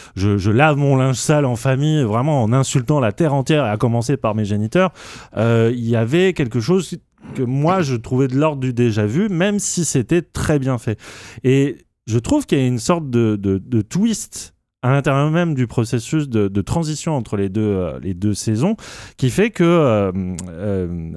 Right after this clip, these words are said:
Armstrong a vraiment compris, en fait, ce qui pouvait faire l'intérêt de sa propre série, c'est-à-dire la question de la succession. Et, euh, tu parles effectivement de,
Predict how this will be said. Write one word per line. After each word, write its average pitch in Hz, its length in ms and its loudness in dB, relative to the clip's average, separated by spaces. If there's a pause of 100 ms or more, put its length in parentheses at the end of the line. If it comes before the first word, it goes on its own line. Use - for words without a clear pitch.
Armstrong 185 640 0
a 120 200 0
vraiment 156 840 0
compris, 151 560 -2 (640)
en 95 80 -2
fait, 135 400 0 (240)
ce - 140 -6
qui 135 100 -2
pouvait 143 240 6
faire 139 240 0
l'intérêt 160 500 2
de 160 60 -4
sa 131 160 -2
propre 113 300 -4
série, 131 260 -2
c'est-à-dire 120 400 -2
la 110 140 -2
question 117 280 -2
de 147 60 -2
la 101 100 -2
succession. 117 760 -8
Et, 113 180 -2 (440)
euh, 117 200 2
tu 127 140 -4
parles 180 280 4
effectivement 139 500 0
de, 113 180 2